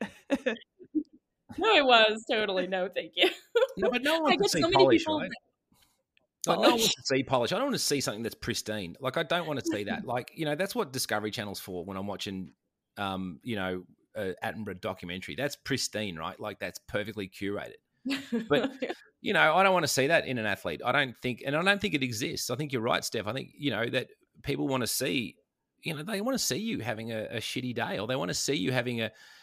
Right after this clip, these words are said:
Speaker 3: you know, you, when you're up and about. There's something to that. Um,
Speaker 2: Mm-hmm.
Speaker 3: b-, and it's, you know, w-, they've built up this veneer of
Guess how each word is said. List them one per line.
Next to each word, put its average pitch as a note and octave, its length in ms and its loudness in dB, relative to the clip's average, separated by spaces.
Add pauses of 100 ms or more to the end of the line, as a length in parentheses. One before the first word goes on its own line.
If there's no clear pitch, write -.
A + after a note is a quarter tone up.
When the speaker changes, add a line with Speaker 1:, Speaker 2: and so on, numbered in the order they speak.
Speaker 3:
you D#3 120 0
know, B2 160 4
you, B2 260 0
when B2+ 120 -2
you're B2 200 2
up B2 100 0
and B2+ 120 -2
about. A#2+ 340 0
There's C3+ 180 2
something D#3 400 -2 (560)
to E3+ 280 -2
that. C#2+ 300 -2 (460)
Um, A#2 720 -2 (240)
Speaker 2:
Mm-hmm. C3+ 60 -18 (160)
Speaker 3:
b-, - 120 -10
and F3 140 2
it's, F3+ 220 -2 (360)
you F3 120 -2
know, C3 160 2
w-, C#3 180 -6
they've C#3 220 0
built D#3+ 200 -2
up D#3 120 -2
this C3 160 -4
veneer A#2+ 520 0
of A2 160 -2